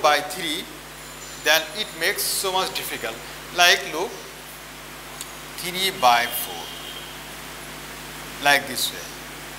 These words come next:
At first you have to take the point. For point we take here zero. Then what?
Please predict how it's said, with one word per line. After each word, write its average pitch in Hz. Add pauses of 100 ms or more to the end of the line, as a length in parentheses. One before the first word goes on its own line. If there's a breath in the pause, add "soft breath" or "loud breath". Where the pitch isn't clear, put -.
(500)
At 170
first 180
you 180
have 165
to 165
take 156 (260)
the 120 (120)
point. 113 (360)
For 139 (100)
point 139 (200)
we 127 (340)
take 143
here 120
zero. 113 (600)
Then 147 (320)
what? 147